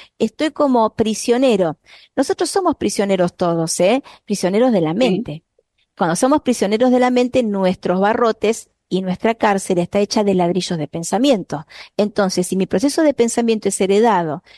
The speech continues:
Speaker 1: es un pensamiento reactivo, es un sistema de creencias antiguo, un mandato limitante, imagínense lo que es la cárcel. Ni siquiera tiene una ventana para mirar hacia afuera,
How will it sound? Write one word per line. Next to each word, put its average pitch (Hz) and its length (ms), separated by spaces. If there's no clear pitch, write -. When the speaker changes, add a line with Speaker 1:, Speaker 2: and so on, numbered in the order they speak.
Speaker 1:
es 202 160
un 233 80
pensamiento 220 540
reactivo, 220 720
es 208 160
un 247 80
sistema 240 380
de 226 100
creencias 233 400
antiguo, 220 640
un 208 140
mandato 220 380
limitante, 302 520
imagínense 190 540
lo 170 100
que 175 100
es 175 60
la 240 120
cárcel. 277 360
Ni 175 80
siquiera 226 380
tiene 233 240
una 208 160
ventana 190 380
para 175 200
mirar 175 240
hacia 170 200
afuera, 226 420